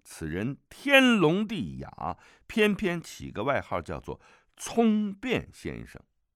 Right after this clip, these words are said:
他门中弟子个个给他刺聋耳朵、割断舌头，江湖上众所周知。可是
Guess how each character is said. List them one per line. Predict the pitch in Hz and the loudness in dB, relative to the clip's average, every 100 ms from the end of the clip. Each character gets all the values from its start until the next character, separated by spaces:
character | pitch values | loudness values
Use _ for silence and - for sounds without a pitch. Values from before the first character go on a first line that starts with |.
| _ _ - - _ | _ _ -20 -20 _
他 | - 175 | 4 6
门 | 180 202 | 6 4
中 | 196 196 | 0 -2
弟 | 190 | -2
子 | 127 - 85 | -4 -6 -10
个 | 180 175 | -4 -4
个 | 127 180 117 | -2 0 -2
给 | - 73 | -2 -8
他 | 101 | -10
刺 | - - 101 | -10 -8 -4
聋 | 95 117 | -4 -6
耳 | 67 60 | -8 -10
朵、 | 55 90 | -10 -10
割 | 95 160 156 | -8 -8 -4
断 | 135 71 | -4 -6
舌 | - 69 92 | -10 -10 -8
头， | - - - _ | -8 -12 -14 _
江 | - 220 202 190 | -2 0 0 -2
湖 | - 104 | -8 -8
上 | - 73 - _ | -6 -8 -12 _
众 | 277 240 110 73 | 2 4 2 -2
所 | - 62 - - | -10 -14 -14 -8
周 | 139 143 | -6 -6
知。 | - 156 151 _ _ _ _ _ | -6 -8 -8 _ _ _ _ _
可 | - 78 | -10 -8
是 | - | -10